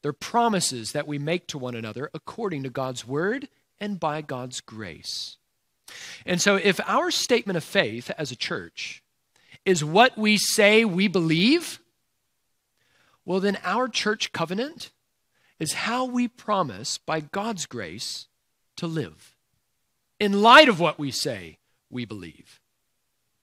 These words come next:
And so we have ten promises in our church covenant to one another. The members of this church have promised, by God's grace, that we would, albeit never perfectly,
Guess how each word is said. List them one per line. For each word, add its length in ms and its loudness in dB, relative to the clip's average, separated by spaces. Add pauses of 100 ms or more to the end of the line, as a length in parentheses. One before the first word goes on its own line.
(800)
And 160 -4
so 500 4
we 300 4
have 380 2
ten 460 0
promises 760 -2
in 60 -4
our 100 -2
church 320 -8
covenant 380 -8
to 80 -14
one 160 -10
another. 340 -10 (960)
The 60 -8
members 420 4
of 60 -4
this 200 4
church 380 -4
have 160 -6
promised, 480 -2
by 240 6
God's 400 4
grace, 720 0 (560)
that 180 0
we 240 6
would, 220 4
albeit 480 2
never 260 6
perfectly, 800 0